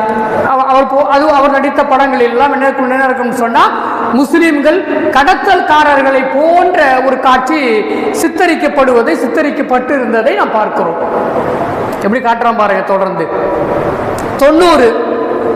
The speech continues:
குறிப்பா மறைந்த, ஆ, விஜயகாந்த், அவருடைய படங்களில் நீங்கள் பெரும்பான்மையான விஷயங்களை பார்த்தால்,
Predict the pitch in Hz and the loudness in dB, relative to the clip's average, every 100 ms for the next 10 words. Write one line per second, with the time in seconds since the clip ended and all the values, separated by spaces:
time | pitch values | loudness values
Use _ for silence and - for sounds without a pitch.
0 | - - - - - 302 311 311 302 277 | -4 -4 -4 -4 0 0 2 4 6 4
1 | 254 277 302 294 262 247 208 185 - - | 4 2 2 2 4 4 4 2 0 -2
2 | - - - - - - 254 240 226 214 | -2 -4 -4 -4 -4 -2 0 2 2 0
3 | 220 302 294 233 226 214 - - - - | 0 2 2 4 2 2 -2 -4 -4 -4
4 | - - - - 226 294 330 294 285 - | -4 -4 -4 -2 2 4 4 2 2 2
5 | 294 349 349 330 311 294 285 294 262 311 | 4 4 2 2 0 0 0 2 2 2
6 | 339 339 349 359 349 339 339 330 311 302 | 4 4 4 4 4 4 4 2 0 0
7 | 285 277 269 262 262 311 311 262 | 0 2 4 4 4 4 4 4